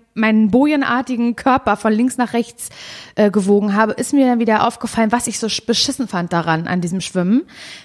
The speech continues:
Ich liebe Schwimmen, weil ich bin leicht wie eine Feder, steif wie ein Brett. <laughs> Ich schwimme.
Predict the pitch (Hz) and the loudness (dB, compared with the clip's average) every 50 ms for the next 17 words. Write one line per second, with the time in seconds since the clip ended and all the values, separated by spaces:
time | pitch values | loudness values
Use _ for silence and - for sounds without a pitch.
0 | _ _ _ _ 233 - - 294 330 359 339 - - 370 381 440 523 523 311 - | _ _ _ _ -6 0 2 2 2 2 0 2 0 0 0 0 -6 -6 -2 -2
1 | 202 202 - - 226 220 220 220 - - 240 220 202 - 240 226 233 196 - 226 | -2 0 0 0 2 2 2 0 0 0 -2 -2 0 0 0 0 0 0 0 0
2 | 220 208 - 214 196 190 208 302 - - - - - - - - - - - - | -2 0 0 0 0 2 0 0 -2 -4 -10 -14 -14 -14 -18 -18 -20 -20 -20 -2
3 | - 359 - - - - - - 240 226 247 339 | 0 0 0 0 -4 -10 -6 -2 0 0 0 -2